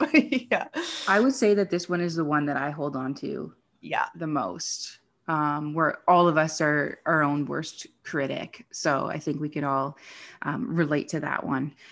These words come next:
Speaker 2: And
Speaker 1: Yeah.
Speaker 2: then the next one was take it one day at a time.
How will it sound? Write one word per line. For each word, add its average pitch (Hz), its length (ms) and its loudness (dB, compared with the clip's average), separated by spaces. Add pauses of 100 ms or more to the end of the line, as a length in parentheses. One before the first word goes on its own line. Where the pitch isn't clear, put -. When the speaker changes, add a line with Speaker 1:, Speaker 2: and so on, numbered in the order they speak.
(100)
Speaker 2:
And 220 80 4
Speaker 1:
Yeah. - 80 8
Speaker 2:
then 160 100 6
the 160 80 6
next 165 360 2
one 170 160 0
was 160 260 2
take 175 220 -2
it - 100 0
one 160 240 2
day 156 140 0
at 151 80 -2
a 147 40 -2
time. 147 420 -4